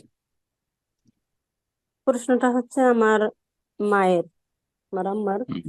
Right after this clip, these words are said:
Speaker 2: বলেন।
Speaker 1: হ্যাঁ, বিষয়টা হচ্ছে পঁচিশ বছর আগে আমাদের ফ্যামিলিটা,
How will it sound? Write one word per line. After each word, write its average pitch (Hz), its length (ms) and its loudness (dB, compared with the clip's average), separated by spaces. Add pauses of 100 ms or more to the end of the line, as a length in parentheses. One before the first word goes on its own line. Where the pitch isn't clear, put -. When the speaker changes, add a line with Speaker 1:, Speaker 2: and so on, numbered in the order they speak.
(400)
Speaker 2:
বলেন। 190 320 0
Speaker 1:
হ্যাঁ, 175 180 2 (600)
বিষয়টা 220 400 6
হচ্ছে 226 320 6
পঁচিশ 240 420 4
বছর 254 380 4
আগে 208 420 4 (200)
আমাদের 208 380 0
ফ্যামিলিটা, 202 680 4